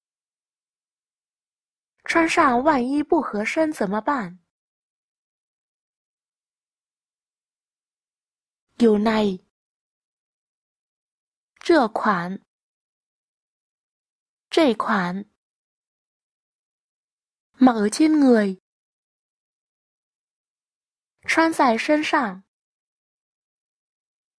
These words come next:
chất liệu vải rất mềm mại。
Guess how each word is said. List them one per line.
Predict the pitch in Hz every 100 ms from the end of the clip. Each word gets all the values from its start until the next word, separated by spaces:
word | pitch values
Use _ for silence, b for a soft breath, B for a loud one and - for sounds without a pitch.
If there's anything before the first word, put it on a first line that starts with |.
| _ _ _ _ _ _ _ -
chất | 359
liệu | 349 302
vải | - 233 196
rất | 190 349
mềm | 285 226 202
mại。 | 226 226